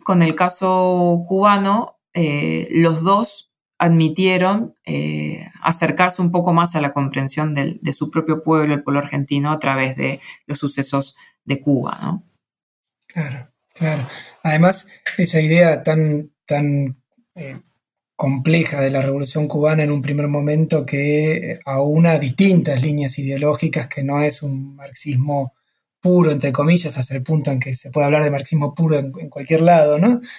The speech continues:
Speaker 2: Sino que justamente la, la espiritualidad nueva, ese hombre nuevo que estaban buscando los revolucionarios cubanos, evidentemente lo, lo seducen a los dos.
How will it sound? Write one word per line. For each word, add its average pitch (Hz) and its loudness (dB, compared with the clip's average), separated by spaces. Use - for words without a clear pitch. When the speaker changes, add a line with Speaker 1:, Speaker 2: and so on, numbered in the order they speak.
Speaker 2:
Sino 151 -2
que 151 -2
justamente 151 0
la, 135 -6
la 135 -6
espiritualidad 139 2
nueva, 156 4
ese 139 -4
hombre 151 4
nuevo 151 2
que 127 -4
estaban 143 -2
buscando 143 -6
los 135 -4
revolucionarios 143 0
cubanos, 156 2
evidentemente 143 0
lo, 139 -6
lo 135 -4
seducen 147 -2
a 135 0
los 135 2
dos. 160 4